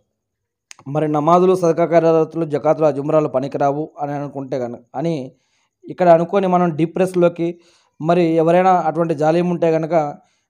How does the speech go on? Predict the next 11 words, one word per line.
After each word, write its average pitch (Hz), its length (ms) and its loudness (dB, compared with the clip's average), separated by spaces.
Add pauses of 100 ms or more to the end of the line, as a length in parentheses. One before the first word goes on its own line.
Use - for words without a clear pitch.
మరి 165 520 0 (100)
కుంగిపోవడం 180 580 0
కానీ 170 160 0
ఇటువంటి 165 260 0
వాటిలోకి 160 320 4
వెళ్లకుండా 147 440 -2 (1500)
మారు 165 380 6
మనసు 233 300 2
పొందాలి. 156 460 -2
ఇకనైనా 185 440 0
సరే 175 400 -6